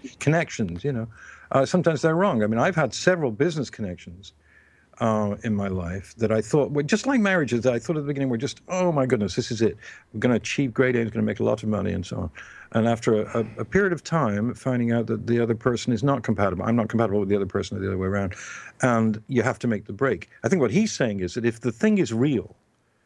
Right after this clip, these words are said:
Speaker 2: um, it's worth this meditation on love and, and the meditation as to the, the ultimate empathy, which is to make sure that your partner is,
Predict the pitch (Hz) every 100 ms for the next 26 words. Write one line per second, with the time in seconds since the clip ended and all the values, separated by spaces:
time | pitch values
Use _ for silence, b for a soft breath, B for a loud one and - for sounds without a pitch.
0 | _ _ _ - 107 101 98 - 117 -
1 | 139 139 113 - - _ _ _ - 107
2 | 127 113 104 117 104 - 101 98 107 123
3 | 92 95 98 _ b b b b _ -
4 | 104 101 101 - - 104 101 98 98 104
5 | 113 113 110 117 - 107 101 - 107 104
6 | - - - 98 95 B B B 101 95
7 | 107 110 123 - 120 101 113 110 110 101
8 | 95 92 - 98 107 104 87 - 113 113
9 | 101 92 87 - 101 98 92 87